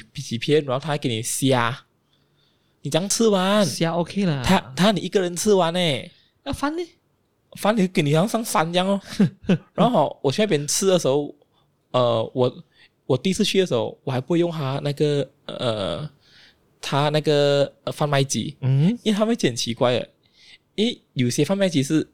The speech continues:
Speaker 1: 你需要放钱进去你才能 order 的。
Speaker 2: OK。
Speaker 1: 我那时候不懂。
Speaker 2: 哦。
Speaker 1: 我那时候确实我不懂，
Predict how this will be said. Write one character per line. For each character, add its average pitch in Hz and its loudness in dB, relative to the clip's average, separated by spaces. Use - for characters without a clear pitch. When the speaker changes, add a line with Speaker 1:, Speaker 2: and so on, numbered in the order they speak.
Speaker 1:
你 117 -2
需 - 0
要 156 4
放 180 -2
钱 170 0
进 139 -4
去 170 0
你 123 0
才 127 0
能 117 0
order 117 2
的。 - -6
Speaker 2:
OK。 160 -2
Speaker 1:
我 151 2
那 175 4
时 - -12
候 151 0
不 147 2
懂。 113 -8
Speaker 2:
哦。 185 -4
Speaker 1:
我 175 0
那 - 2
时 - 2
候 185 2
确 - 0
实 - -2
我 117 0
不 - -4
懂， - -8